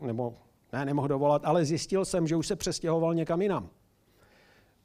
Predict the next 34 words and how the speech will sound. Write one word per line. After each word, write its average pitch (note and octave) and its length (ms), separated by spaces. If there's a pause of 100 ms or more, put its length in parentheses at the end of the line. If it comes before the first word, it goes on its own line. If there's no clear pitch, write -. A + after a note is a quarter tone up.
(120)
Mě C#3+ 120
by E3+ 140
vůbec F3+ 500
nenapadlo, F3 920 (440)
že E3 280 (140)
do D3+ 240
dvou E3+ 420
let E3 460
by C3 240
se E3+ 200
zase D#3 320
stěhoval. E3 640 (2250)
Takže B2+ 280
zamýšlejte G#3 540
se G#3+ 140
nad F#3 80
tím, G3 200
abyste F#3 300
s - 40
těma F#3+ 220
lidma, F#3+ 440
s - 80
těma F#3 200
lidma F#3+ 260
mluvili, F3 380
udělejte G3+ 400
si G3+ 140
nějakou F#3 340
servisní F3 460
politiku, E3 440
zavolejte A3 380
jim G#3+ 100
za F3 100
měsíc. F3 580